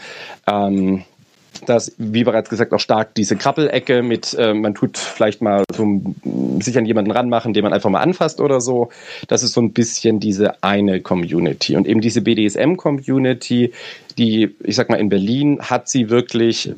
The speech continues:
mm, eine Relevanz, also vielleicht, man darf jetzt nicht mit der Hetero-B-D-S-M-Community vergleichen, aber ist eben wirklich so, dass man sagen kann, Nische, Gays, kann man unterscheiden zwischen Leder und B D S M.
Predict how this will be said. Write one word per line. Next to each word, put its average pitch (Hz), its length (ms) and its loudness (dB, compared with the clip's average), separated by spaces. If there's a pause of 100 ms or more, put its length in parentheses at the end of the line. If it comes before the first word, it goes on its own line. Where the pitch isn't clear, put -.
(140)
mm, - 1080 -4 (260)
eine 117 220 2
Relevanz, 113 440 0
also - 180 -8
vielleicht, - 340 -2 (800)
man 110 160 2
darf 113 160 2
jetzt 110 140 -2
nicht 110 100 0
mit 113 80 2
der 95 80 2
Hetero-B-D-S-M-Community 90 1200 0
vergleichen, 98 500 0
aber 95 280 2 (440)
ist 113 140 0
eben 117 140 2
wirklich 131 260 -2
so, 117 160 2
dass 117 140 0
man 107 120 0
sagen 104 300 0
kann, 98 240 0
Nische, 147 500 0 (240)
Gays, 123 460 0 (300)
kann 113 200 0
man 113 160 0
unterscheiden 110 720 0
zwischen 101 420 2
Leder 110 500 0
und 98 160 -6
B 95 140 -2
D 90 140 0
S 82 100 -4
M. 139 320 -2